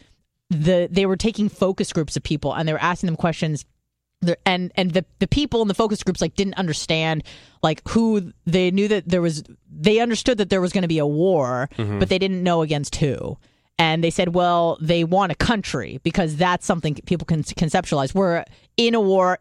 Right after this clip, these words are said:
Speaker 1: in Iraq against insurgents or against
Speaker 2: Yeah.
Speaker 1: the Taliban or
Speaker 2: Yep.
Speaker 1: against, uh, Is-, what, isis didn't exist at the time, but Al-Qaeda, whatever the case may be.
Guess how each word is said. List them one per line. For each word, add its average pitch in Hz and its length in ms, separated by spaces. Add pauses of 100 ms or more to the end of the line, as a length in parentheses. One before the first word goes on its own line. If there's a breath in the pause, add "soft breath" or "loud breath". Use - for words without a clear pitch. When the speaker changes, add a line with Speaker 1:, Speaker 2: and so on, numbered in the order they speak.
(140)
Speaker 1:
in 214 240
Iraq 170 680 (100)
against 175 360
insurgents 143 540
or 139 80
against 156 320
Speaker 2:
Yeah. 110 120
Speaker 1:
the 156 60
Taliban 151 640
or 143 60
Speaker 2:
Yep. 135 80
Speaker 1:
against, 139 360
uh, 143 360 (100)
Is-, 156 240
what, 185 140 (100)
isis 143 320
didn't 135 140
exist 123 280
at - 60
the - 60
time, 123 180
but 127 160 (280 loud breath)
Al-Qaeda, 175 400
whatever 214 360
the 175 80
case 143 240
may 143 140
be. 131 340